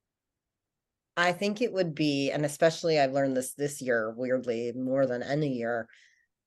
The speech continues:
trust yourself. Don't let other people make decisions for you. Trust what you want and what you think is right.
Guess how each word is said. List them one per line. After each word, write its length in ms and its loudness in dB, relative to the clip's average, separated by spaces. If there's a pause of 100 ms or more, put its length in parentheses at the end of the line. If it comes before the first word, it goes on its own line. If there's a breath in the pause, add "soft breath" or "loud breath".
(640)
trust 420 0
yourself. 680 -4 (1300)
Don't 220 6
let 140 6
other 180 8
people 260 2
make 200 2
decisions 460 -4
for 120 -6
you. 340 -8
Trust 380 2
what 160 -2
you 200 2
want 340 -4
and 180 -2
what 140 6
you 180 2
think 260 -2
is 160 -4
right. 240 -6